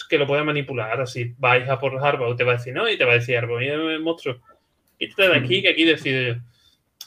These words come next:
Pero si te traes un Eberflus, un no sé qué, pues, pues,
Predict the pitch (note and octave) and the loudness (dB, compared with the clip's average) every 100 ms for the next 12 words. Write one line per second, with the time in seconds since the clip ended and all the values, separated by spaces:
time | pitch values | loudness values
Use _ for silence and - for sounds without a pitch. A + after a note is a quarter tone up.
0 | _ _ B2+ A#2+ A#2+ A#2+ B2+ D3+ E3 E3+ | _ _ -6 -4 -6 -2 0 2 2 0
1 | E3 - F3+ E3+ C#3 A#2+ B2+ C3+ E3 E3 | -2 -4 2 2 2 -4 -6 -4 -2 -4
2 | F#3 A3 - - - - - _ _ _ | -4 -6 -6 -14 -20 -20 -20 _ _ _
3 | _ _ _ _ _ - F2 - B2+ A2+ | _ _ _ _ _ -12 -10 -8 -6 -8